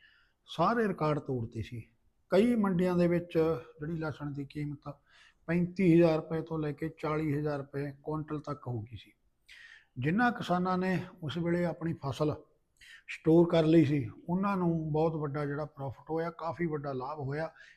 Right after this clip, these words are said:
ਇੱਕ ਏਕੜ ਦੇ ਵਿੱਚੋਂ ਦਸ ਬਾਰਾਂ ਲੱਖ ਰੁਪਏ ਤੱਕ ਦੀ ਬਚਤ ਕਿਸਾਨਾਂ ਨੂੰ ਜਿਹੜੀ ਉਸ ਵੇਲੇ ਹੋ ਗਈ ਸੀ।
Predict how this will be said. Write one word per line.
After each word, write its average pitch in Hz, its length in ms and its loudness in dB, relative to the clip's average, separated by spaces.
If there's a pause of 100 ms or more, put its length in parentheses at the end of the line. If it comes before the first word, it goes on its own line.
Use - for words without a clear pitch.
(140)
ਇੱਕ 202 200 0
ਏਕੜ 196 320 6
ਦੇ 190 140 8
ਵਿੱਚੋਂ 175 520 2 (200)
ਦਸ 151 240 -2
ਬਾਰਾਂ 156 280 -2
ਲੱਖ 151 240 -6
ਰੁਪਏ 147 240 -10
ਤੱਕ 143 300 -18
ਦੀ 147 240 -4 (600)
ਬਚਤ 165 360 0
ਕਿਸਾਨਾਂ 147 440 -6
ਨੂੰ 147 180 -6
ਜਿਹੜੀ 143 200 -2
ਉਸ 151 240 -4
ਵੇਲੇ 139 220 -2
ਹੋ 123 120 -2
ਗਈ 107 160 -10
ਸੀ। - 140 -18